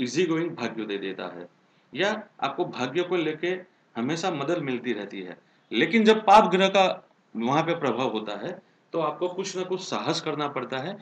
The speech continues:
क्योंकि यहाँ पे जो ग्रह है या यहाँ पे जो है, वो यहाँ पे भी दृष्टि करेगा और तृतीय भाव है साहस का। तो जब पाप ग्रह है, वो साहस करवाते हैं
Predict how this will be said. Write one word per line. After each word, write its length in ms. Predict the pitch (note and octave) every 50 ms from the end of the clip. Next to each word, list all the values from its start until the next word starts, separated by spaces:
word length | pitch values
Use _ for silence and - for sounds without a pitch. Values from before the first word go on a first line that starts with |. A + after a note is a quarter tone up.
| - - _ _
क्योंकि 200 | - D3 C#3+ E3
यहाँ 280 | E3 C#3+ B2 A#2+ C#3+ E3+
पे 140 | E3 F3+ E3+
जो 160 | D#3+ F3 E3
ग्रह 240 | C#3 C3+ D3 D#3+ D#3
है 280 | D#3+ E3+ E3 E3+ - - - -
या 100 | D3 D3
यहाँ 260 | C#3 C3 B2 C#3+ D#3
पे 120 | D#3 D#3+
जो 160 | D3 C#3+ C#3+
है, 160 | A2 F#2+ - - - _ _ _ _ -
वो 100 | D3+ D#3+
यहाँ 280 | C#3 B2+ A2+ B2 D#3+
पे 140 | E3 E3+ F3
भी 80 | F3 F#3
दृष्टि 340 | F#3+ D#3+ D#3+ - - F3+
करेगा 360 | E3+ D#3+ D#3+ D#3+ D#3+ D3 C#3+ C3+
और 320 | G#2+ - - - A#2+ C3
तृतीय 320 | - - B2+ A#2+ - D#3+
भाव 320 | D3+ A#2 A2+ A#2 G#2+ G#2+ G#2+
है 260 | A2 A2 F3 A3+ - - _ _ _ _ _ _ -
साहस 400 | - - G#2 - - A2 G#2+ -
का। 240 | - F#2+ E2 E2 - _ _ _ _ _ _ _ _ _ _ -
तो 80 | D#3+
जब 200 | D#3+ E3+ E3+ -
पाप 260 | - F3+ G#3 - E3
ग्रह 140 | D#3+ F#3 G3
है, 140 | F3 G3 G3+
वो 140 | F3+ F3+ F#3
साहस 380 | F3+ - C#3+ A2+ C#3+ F3+ -
करवाते 380 | F3+ F3 F3 E3+ F3 E3+ E3+ F3
हैं 280 | E3 F3 G3 - -